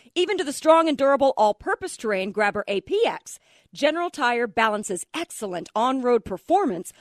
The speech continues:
with off-road capabilities designed for all weather conditions. Remember, with General Tire,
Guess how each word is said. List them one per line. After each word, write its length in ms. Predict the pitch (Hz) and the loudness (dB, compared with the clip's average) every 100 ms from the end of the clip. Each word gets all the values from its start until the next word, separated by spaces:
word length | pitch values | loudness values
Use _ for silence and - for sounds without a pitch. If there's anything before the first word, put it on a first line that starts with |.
| - | -6
with 140 | 262 - | -4 2
off-road 380 | 320 349 294 - | 2 4 -2 0
capabilities 640 | 254 247 214 196 196 220 | -2 -2 -4 -4 -6 -6
designed 420 | - 202 175 180 | -6 -4 -4 -4
for 160 | - - | -4 -2
all 140 | 185 | 0
weather 240 | 226 339 311 | 2 0 -2
conditions. 580 | 214 170 - 160 - - _ - | -6 -6 -8 -12 -14 -20 _ -8
Remember, 600 | 285 294 277 254 185 190 - | -2 2 2 2 -2 -6 -4
with 180 | 202 | -2
General 320 | 151 240 254 247 | 2 2 2 -4
Tire, 380 | 262 262 302 | -4 -4 -6